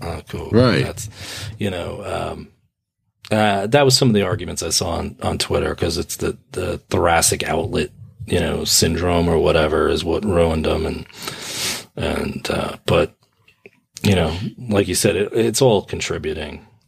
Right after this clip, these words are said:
Speaker 1: You know, it's, it's
Speaker 2: Yeah, I mean, you have to look at, look at LeBron James. Like, he literally has not gotten hurt i-, i-, until, like, late in his career, and they've been minor injuries where he
Speaker 1: Yeah.
Speaker 2: misses, like, a week or whatever.
Speaker 1: Yeah.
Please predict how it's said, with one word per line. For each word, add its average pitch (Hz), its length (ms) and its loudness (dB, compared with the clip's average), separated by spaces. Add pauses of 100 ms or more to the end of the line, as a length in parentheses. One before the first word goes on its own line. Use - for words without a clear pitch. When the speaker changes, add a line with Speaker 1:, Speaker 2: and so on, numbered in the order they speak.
(120)
Speaker 1:
You 82 140 -8
know, 78 180 -8
it's, - 180 -8
it's 87 100 -4
Speaker 2:
Yeah, 90 480 4 (240)
I 101 60 -6
mean, 113 260 2
you 123 140 6
have 131 140 2
to 101 240 2
look 110 200 2
at, 127 120 2 (120)
look 107 140 2
at 135 80 4
LeBron 98 540 2
James. 76 640 0
Like, 82 340 -2 (480)
he 110 160 4
literally 101 680 4 (480)
has 85 340 4 (160)
not 80 540 0
gotten 73 300 0
hurt 73 400 2
i-, 69 220 -8
i-, - 200 -8 (120)
until, 73 360 0
like, 69 240 -4 (200)
late 85 200 0
in 80 80 0
his 78 160 -2
career, 76 320 2
and 69 100 0
they've 71 220 -2
been 76 180 2
minor 73 340 0
injuries 69 720 -2
where 67 140 4
he 71 120 2
Speaker 1:
Yeah. 67 160 -2
Speaker 2:
misses, 69 320 0
like, 67 140 0
a 67 60 -2
week 69 360 -2
or 69 80 -2
whatever. 65 360 -6 (200)
Speaker 1:
Yeah. 80 320 -8